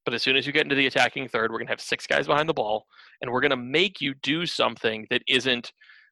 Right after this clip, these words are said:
a cross into a standing forward." And United showed no ability to break <laughs> that down. And so if I'm Colorado, if I'm whoever United plays in the knockout stage,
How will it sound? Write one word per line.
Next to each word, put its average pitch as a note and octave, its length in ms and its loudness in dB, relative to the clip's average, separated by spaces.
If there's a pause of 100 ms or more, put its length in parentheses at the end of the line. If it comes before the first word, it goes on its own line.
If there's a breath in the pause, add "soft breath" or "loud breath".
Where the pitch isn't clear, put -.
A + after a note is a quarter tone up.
(160)
a - 60 2
cross A#2 520 4
into A2+ 460 -4
a G#2+ 40 -4
standing A2 420 -6
forward." - 400 -10 (720 soft breath)
And A2 240 4
United A#2+ 500 2
showed A2 380 -2
no A#2 600 4
ability A2 420 -2
to G#2 80 -6
break G#2 260 -6
<laughs> - 0 -
that D#3 240 2
down. - 320 2 (440 loud breath)
And C#3 140 0
so A2+ 260 4
if - 160 0
I'm C#3 340 6
Colorado, B2+ 720 6
if B2 100 2
I'm B2 140 4
whoever A#2+ 520 4 (140)
United A#2 340 4
plays A2+ 240 2
in A2+ 80 -6
the G#2 60 -6
knockout A2+ 420 4
stage, C3+ 400 2